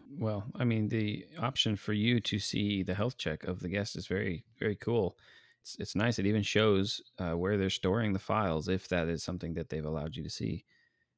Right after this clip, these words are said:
And, uh, you know, it shows you the speeds of their connection as well, so you can easily troubleshoot issues.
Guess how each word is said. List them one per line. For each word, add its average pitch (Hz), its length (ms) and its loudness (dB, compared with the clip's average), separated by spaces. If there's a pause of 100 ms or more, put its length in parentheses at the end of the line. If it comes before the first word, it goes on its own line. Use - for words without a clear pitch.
(100)
And, 85 240 -2
uh, 82 180 -4 (260)
you 92 140 -2
know, 98 140 0 (100)
it - 160 -4
shows 98 240 0
you 101 60 0
the 90 80 2
speeds 95 300 -2
of 90 40 0
their 87 120 2
connection 95 400 -4
as 107 100 -4
well, 87 300 0
so - 160 -4
you 87 160 0
can 85 120 -4
easily 90 320 -4
troubleshoot - 520 -4
issues. - 440 -8